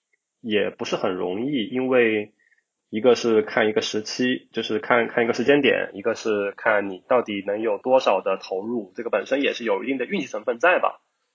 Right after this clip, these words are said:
所以这个思路是可以做的，不一定非要去做一个语音，这个是没错的。呃，以及本身我刚刚还想补充的一点，这个，这个是我一个猜想啊，不一定是，就是人家是这样策划的，他可能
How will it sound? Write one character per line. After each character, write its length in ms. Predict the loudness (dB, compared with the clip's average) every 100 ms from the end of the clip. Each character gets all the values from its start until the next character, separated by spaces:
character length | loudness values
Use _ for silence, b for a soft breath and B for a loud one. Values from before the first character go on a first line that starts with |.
| _ _
所 200 | -2 0
以 420 | 0 -2 -6 -10 _ _
这 100 | -6
个 60 | -4
思 240 | -2 0
路 240 | 2 4 4
是 260 | 2 -2
可 200 | -2 -2
以 120 | -2 -2
做 260 | 2 2
的， 200 | 2 -6 _ _ _ _ _ _ -2
不 80 | 2
一 80 | 4
定 220 | 2 0
非 220 | 0 4
要 140 | 4
去 100 | 4
做 180 | 0 -2
一 40 | 0
个 120 | -2
语 180 | -4 -4
音， 300 | -6 -8 _ _
这 60 | -10
个 80 |
是 80 | -8
没 140 | -6 -8
错 240 | -4 -6
的。 160 | -6 _ _ _ _ _ _ _ _ _
呃， 160 | -6 -4
以 40 |
及 100 | 0
本 140 | 2 4
身 100 | 6
我 60 | 6
刚 100 | 6
刚 140 | 6
还 320 | 4 2 -2 -4
想 460 | -2 -2 -2 -8 -14
补 100 | -8
充 160 | -4
的 160 | 0 0
一 60 | 0
点， 240 | 0 -2 -8 _
这 100 | -2
个， 100 | -2
这 180 | 0 0
个 60 |
是 100 | 2
我 120 | 4 4
一 40 |
个 100 | 4
猜 280 | 2 2 4
想 200 | 4 0
啊， 200 | -4 -6
不 120 | -4
一 80 | -2
定 280 | 0 0 0
是， 460 | -2 0 2 0 -2
就 80 | -4
是 200 | 2 2
人 100 | 4
家 120 | 2
是 100 | 2
这 100 | 4
样 200 | 6 4
策 220 | 2 2
划 160 | 4 2
的， 120 | -2
他 120 | -4
可 140 | 0 0
能 340 | 2 -2